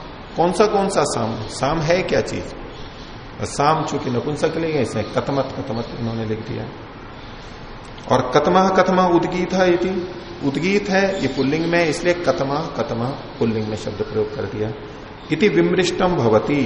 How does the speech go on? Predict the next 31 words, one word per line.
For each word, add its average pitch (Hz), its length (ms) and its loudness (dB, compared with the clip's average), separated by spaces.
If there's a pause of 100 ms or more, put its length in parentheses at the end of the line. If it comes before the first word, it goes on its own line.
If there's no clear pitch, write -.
ये 160 120 4
बात 160 340 2
अभी 175 160 0
सोचने 180 460 0
की 170 120 0
है, 139 60 6
विचारने 139 520 2
की - 160 -2
है 135 80 2
कि - 100 -4
कौन 156 240 -2
सा 175 140 2
कौन 156 220 0
सा 143 140 2
होगा 120 220 4
या 160 100 4
कौन 196 260 2
सा 190 140 4
होगा। 110 300 2 (1160)
कौन 131 140 2
सा 180 140 4
कौन 175 200 4
सा 180 100 2
कहने 165 340 0
में 190 160 0 (280)
अनेकों 123 420 2
का 120 120 -2
ग्रहण 107 300 -2
हो 95 100 -4
जाता 95 320 -6
है, 95 80 -4